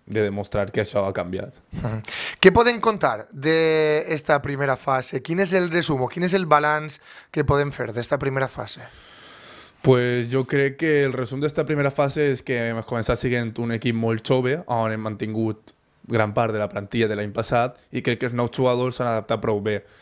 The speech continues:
Speaker 1: en el nou entrenador i tal. Jo crec que a poc a poc anem cresquent més,
Speaker 2: Mhm.
Speaker 1: però encara mos queda molt per millorar de cara a la següent fase i per complir els nostres objectius, que al final volem estar ahí dalt.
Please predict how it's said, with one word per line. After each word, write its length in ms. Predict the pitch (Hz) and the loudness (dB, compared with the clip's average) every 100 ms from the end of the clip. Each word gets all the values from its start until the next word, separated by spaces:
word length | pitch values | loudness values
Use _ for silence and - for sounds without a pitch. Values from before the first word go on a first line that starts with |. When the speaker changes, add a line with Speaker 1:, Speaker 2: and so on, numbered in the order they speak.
| - | -10
Speaker 1:
en 80 | 110 | -4
el 100 | 104 | 0
nou 120 | 104 107 | 2 2
entrenador 800 | 101 107 107 104 110 113 117 110 | 0 0 0 2 2 2 0 -2
i 60 | 107 | 0
tal. 380 | 110 110 117 127 - - | 0 2 0 -4 -12 -12
Jo 160 | 120 117 | -2 0
crec 160 | 123 127 | 2 0
que 120 | 127 123 | 0 0
a 80 | 120 | 0
poc 160 | 120 | -2
a 80 | 123 | 0
poc 220 | 117 117 117 | 0 -2 -2
anem 140 | 113 | -4
cresquent 340 | 120 117 123 113 | -4 -2 -2 -2
més, 360 | 117 123 147 - _ - | 0 -2 -4 -10 _ -6
Speaker 2:
Mhm. 120 | 139 | 0
Speaker 1:
però 180 | 123 101 | 2 2
encara 220 | 98 104 | 0 -2
mos 140 | 107 - | -4 0
queda 180 | 110 104 | 0 0
molt 220 | 101 104 | -2 -2
per 80 | 101 | -2
millorar 500 | 101 101 101 101 98 | -2 -2 0 0 -2
de 100 | 98 | -4
cara 160 | 101 101 | -4 -2
a 20 | |
la 100 | 98 | -4
següent 280 | - 101 101 | -2 -2 -2
fase 500 | - 101 - 107 120 - - - | 0 0 0 -2 -2 -8 -12 -4
i 100 | 113 | -2
per 140 | 101 | 0
complir 240 | 95 98 104 | -2 -2 -2
els 40 | |
nostres 260 | 101 - 98 | -2 -4 -6
objectius, 400 | - 95 113 104 | -4 0 0 0
que 80 | 110 | -4
al 60 | 98 | -6
final 280 | 104 101 | -2 -2
volem 260 | 98 104 104 | 0 0 -2
estar 260 | 101 - 98 | -4 -4 -2
ahí 80 | 95 | 0
dalt. 320 | 101 104 101 | 0 0 -4